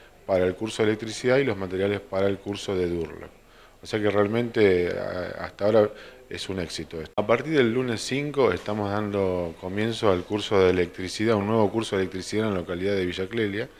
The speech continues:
Lo vamos a dictar, este, en el Club, eh, Social y Deportivo de Villa Clelia. Y después también vamos a estar, este, dando comienzo en Santa Teresita, en la misma Secretaría de Producción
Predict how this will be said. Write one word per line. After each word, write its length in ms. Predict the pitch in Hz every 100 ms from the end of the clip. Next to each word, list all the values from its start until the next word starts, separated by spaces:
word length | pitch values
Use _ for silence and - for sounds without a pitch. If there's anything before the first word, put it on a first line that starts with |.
| - - - - - -
Lo 80 | 92
vamos 320 | 101 104 -
a 100 | 95
dictar, 540 | 95 92 - 107 107 -
este, 920 | 85 - - 87 85 82 80 82 -
en 120 | 85
el 120 | 87 85
Club, 300 | 101 110 - - - - _ -
eh, 220 | 82 80
Social 420 | - 87 - 107
y 20 | 98
Deportivo 500 | 87 95 - 107 95
de 60 |
Villa 240 | 95 104 110
Clelia. 400 | 120 107 120 - - - - - - - -
Y 180 | 90 87
después 500 | 92 95 - 120 113
también 320 | 107 107 98
vamos 300 | 101 110 -
a 40 | 98
estar, 260 | - 101
este, 480 | 90 87 - 90 85
dando 340 | 95 104 104
comienzo 600 | 95 98 101 92 - 90 -
en 160 | 87
Santa 340 | - 113 101 95
Teresita, 480 | 95 92 113 107
en 80 | 98
la 100 | 92
misma 220 | 95 101
Secretaría 520 | 95 92 90 92 98 92
de 60 |
Producción 720 | 90 90 85 87 98 98 95